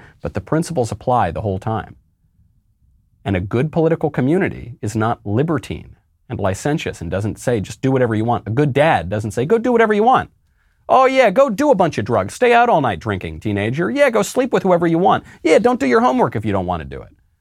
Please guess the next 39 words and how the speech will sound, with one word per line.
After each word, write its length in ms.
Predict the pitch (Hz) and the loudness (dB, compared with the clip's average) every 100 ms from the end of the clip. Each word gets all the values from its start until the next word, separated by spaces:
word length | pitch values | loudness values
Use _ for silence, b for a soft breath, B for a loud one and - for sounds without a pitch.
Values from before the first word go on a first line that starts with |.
| _ _ | _ _
I'm 160 | - 233 | 2 2
a 60 | 180 | 4
good 240 | 202 165 | 4 4
dad 320 | 160 147 87 | 4 4 2
because 180 | 87 95 | -4 -4
I'm 140 | 127 | -2
respecting 400 | 127 - 123 120 | -4 -2 -4 -2
your 100 | 110 | -4
freedom." 480 | 95 - 107 101 - _ _ - | -4 -4 -4 -4 -12 _ _ -4
No, 180 | 277 | -2
that's 200 | - 247 | 0 0
not 160 | - 220 | 0 -2
freedom. 400 | - - 104 147 | -4 -6 -4 -2
That's 140 | 185 | -4
gonna 160 | - 214 | -2 -2
destroy 400 | 202 - 240 247 | -2 -4 0 0
somebody. 440 | - 104 80 - _ _ _ _ _ _ _ _ _ _ _ _ _ _ _ _ _ _ | 0 -4 -6 -10 _ _ _ _ _ _ _ _ _ _ _ _ _ _ _ _ _ _
Doesn't 300 | 170 214 233 | 2 2 4
work 200 | 220 233 | 2 2
at 80 | 233 | -4
the 80 | |
family 380 | 220 160 117 107 | -2 -2 0 0
level, 320 | 92 87 95 | 0 0 -2
doesn't 320 | - 120 147 165 | 0 0 2 2
work 200 | 180 180 | 2 0
at, 80 | 190 _ _ _ _ _ | -6 _ _ _ _ _
at 120 | 156 | -2
the 80 | 180 | 0
local 380 | 151 131 117 131 | 4 2 2 0
or 180 | 160 156 | 0 0
the 100 | 151 | -2
state 420 | - - 82 107 - _ _ _ | -4 -6 -4 -6 -10 _ _ _
or 100 | 196 | -4
the 100 | 208 | -2
national 520 | 220 254 240 - 107 71 | -2 -2 -2 -4 -6 -4
level 300 | 76 - - | -10 -12 -6
either. 360 | 147 185 - - _ _ _ _ _ _ _ _ - | -2 0 -2 -10 _ _ _ _ _ _ _ _ -4
You 140 | 117 | 0
need 460 | 117 120 120 120 | 2 2 0 -2